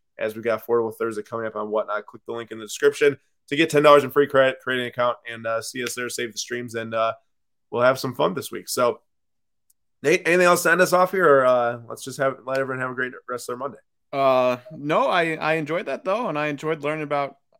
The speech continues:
Speaker 2: I mean, hockey, hockey is by far the last frontier for me, um, card-wise. Uh, so kind of fun to learn about it.
Speaker 1: There you go. Learn some new things tonight. I'm sure some other people did too. So if you wanna hear more about hockey cards,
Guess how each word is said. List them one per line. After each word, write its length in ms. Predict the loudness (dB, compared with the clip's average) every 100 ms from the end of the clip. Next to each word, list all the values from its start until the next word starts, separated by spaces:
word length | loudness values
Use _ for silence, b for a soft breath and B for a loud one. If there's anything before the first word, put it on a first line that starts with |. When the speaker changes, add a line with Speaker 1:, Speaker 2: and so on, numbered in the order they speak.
| _ _
Speaker 2:
I 80 | -8
mean, 160 | -6 -2
hockey, 360 | -4 -4 -10 _ _
hockey 440 | -2 -2 -2 -4
is 260 | -4 -6 -18 _ _ _ -20 _ _ _
by 200 | 0 0
far 420 | 0 0 4 4
the 300 | 2 -4 -8 -10
last 720 | -16 -4 -2 -2 -4 -10 _ _
frontier 480 | -6 -6 -4 -6
for 140 | -6 -6
me, 380 | -6 -6 -8 _ _ _ _ _ -12
um, 580 | -8 -6 -6 -10 -14 -20 _ _ -4
card-wise. 800 | -2 0 -2 -4 -6 -14 -20 -20 _
Uh, 460 | -10 -8 -8 -10 -14 -20 _ _ _ _ _ _
so 440 | -12 -6 -4 -6 -12 _ -14
kind 160 | -10
of 80 | -8
fun 180 | -8 -6
to 200 | -6 -8
learn 180 | -8 -8
about 200 | -8 -12
it. 80 | -16 _ _ _
Speaker 1:
There 80 | 2
you 80 | 6
go. 100 | 6
Learn 160 | 6 0
some 140 | -4
new 80 | -2
things 280 | 0 -2 -4
tonight. 280 | -4 -2
I'm 80 | -4
sure 180 | -2 -2
some 160 | 0 2
other 120 | 2
people 220 | 0 -2
did 140 | -4
too. 220 | -4 -2 0
So 120 | 0
if 60 |
you 100 | 4
wanna 180 | 4 4
hear 120 | 2
more 220 | 6 8 8
about 260 | 8 8
hockey 300 | 6 2 0
cards, 360 | 4 6 6